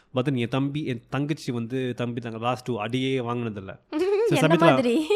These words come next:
Speaker 1: அடியே வந்து வாங்கினதில்ல.
Speaker 2: ம்.
Speaker 1: So, அவங்க வந்து வீட்ல எகுத்துலாம் பேசுறப்ப எங்க அப்பா, "ஏய், சாமி," சொல்லிட்டு போயிடுவாரு. அதே நான் பண்ணியிருந்தேன்னா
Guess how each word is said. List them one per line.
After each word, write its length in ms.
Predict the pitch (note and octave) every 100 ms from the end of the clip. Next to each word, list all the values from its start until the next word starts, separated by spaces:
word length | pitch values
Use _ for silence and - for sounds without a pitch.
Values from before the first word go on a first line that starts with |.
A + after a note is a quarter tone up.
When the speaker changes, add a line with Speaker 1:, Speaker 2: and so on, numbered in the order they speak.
| F4 G4+ C#4 F4+ -
Speaker 1:
அடியே 360 | - B2 D3 E3
வந்து 300 | C#3+ D3 B2+
வாங்கினதில்ல. 500 | C#3+ A#2+ G2+ F#2+ -
Speaker 2:
ம். 200 | A2+ -
Speaker 1:
So, 220 | G2 C#3+
அவங்க 220 | C3+ E3
வந்து 500 | E3 F3 F3 F3 F3+ C3+
வீட்ல 420 | C3+ E3 E3 C3+ D3
எகுத்துலாம் 560 | D#3 C3+ D#3 D3+ D3
பேசுறப்ப 360 | C3 C3+ C#3 A#2+
எங்க 180 | B2 B2
அப்பா, 220 | A#2+ C#3
"ஏய், 340 | A#2+ G2+ G#2 -
சாமி," 340 | - C3+ A#2
சொல்லிட்டு 300 | A#2+ B2 B2
போயிடுவாரு. 360 | B2+ G#2+ F#2+ - _ - - _
அதே 360 | G#2+ A2 D3+
நான் 280 | C#3+ C3 D3
பண்ணியிருந்தேன்னா 840 | D#3 D3+ D3+ C3 G#2+ G2+ G#2+ C3+ D#3